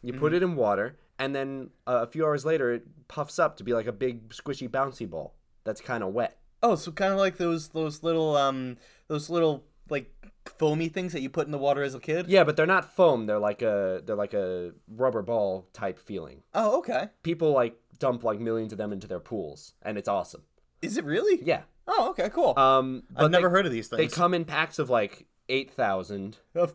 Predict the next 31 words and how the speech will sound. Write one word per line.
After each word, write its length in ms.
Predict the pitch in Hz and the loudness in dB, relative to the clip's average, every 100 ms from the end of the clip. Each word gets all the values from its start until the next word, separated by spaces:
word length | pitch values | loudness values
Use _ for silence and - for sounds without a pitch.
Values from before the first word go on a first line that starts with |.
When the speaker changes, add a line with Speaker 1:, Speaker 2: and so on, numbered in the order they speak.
| _ | _
Speaker 1:
And 100 | 147 | -2
Speaker 2:
naturally, 520 | 165 156 156 165 131 | 2 2 2 -2 -2
because 240 | 131 135 127 | -4 -4 -4
they're 100 | 135 | -6
so 140 | - 175 | -4 -4
tiny. 300 | 135 139 165 | -2 2 2
Speaker 1:
Yeah, 120 | - | 4
they're 100 | 120 | 2
really 220 | 131 135 | 4 2
tiny. 400 | - 120 117 117 | 0 -2 -2 -4
You 80 | 107 | -6
pour 280 | - 135 127 | -2 0 0
some 220 | - 123 | -2 -4
into 220 | 120 123 | -4 -6
a 40 | 113 | -4
cup, 240 | 117 104 | -6 -6
and 80 | 110 | -8
they 80 | 101 | -8
blow 360 | - 113 110 | -4 -2 0
up, 120 | 107 110 | -2 -4
and 120 | 101 | -8
they're 80 | 104 | -8
just, 160 | 110 | -6
like, 180 | 120 117 | -6 -6
big, 280 | 135 123 - | -8 -8 -2
fun 240 | 147 156 | 0 2
balls 400 | 165 185 - - | 0 0 -2 -8
to 100 | - | -4
Speaker 2:
Oh. 40 | 233 | -2
Speaker 1:
play 140 | 95 | -2
with. 160 | 82 | -6